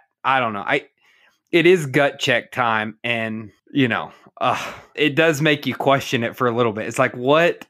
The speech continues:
did I get myself into?" 'Cause my whole idea was on the heifer deals, like, I knew that I was getting into something where it was like, you know, I'm doing a little, like, my daughter can't show really, like, maybe a few jackpots here and there. And we may do that this summer, we may not, but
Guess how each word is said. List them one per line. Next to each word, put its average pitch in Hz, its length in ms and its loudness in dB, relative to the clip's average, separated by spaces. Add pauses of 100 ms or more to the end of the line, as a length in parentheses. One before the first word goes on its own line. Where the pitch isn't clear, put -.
(120)
did 120 160 -4
I 117 140 2
get 131 240 0
myself 120 440 -2
into?" 123 220 -2
'Cause 131 180 0
my 165 200 4
whole 180 200 2
idea 131 400 4
was 123 280 -2 (560)
on 165 160 4
the 143 80 2
heifer 135 360 0
deals, 120 320 2
like, 113 260 2
I 151 180 2
knew 151 340 4
that 135 140 4
I 123 140 4
was 123 180 -6
getting 127 260 -2
into - 1080 -8
something 139 360 2
where 127 120 4
it 123 40 0
was 113 80 -6
like, 113 240 0 (400)
you 147 100 0
know, 127 100 4
I'm 127 160 2
doing 151 200 6
a 139 60 4
little, 139 320 4 (160)
like, 143 240 0 (100)
my 147 220 0
daughter 170 240 4
can't - 280 -4
show 127 440 0
really, 120 320 2
like, 117 180 0
maybe 139 340 4
a 127 40 0
few 131 240 2
jackpots 117 600 0
here 123 140 2
and 117 100 0
there. 123 100 2
And 147 80 2
we 165 100 4
may 127 200 2
do 117 180 -2
that 113 220 0
this 110 140 -8
summer, 117 320 0
we 117 120 -2
may 113 180 -2
not, 117 380 0
but 123 220 0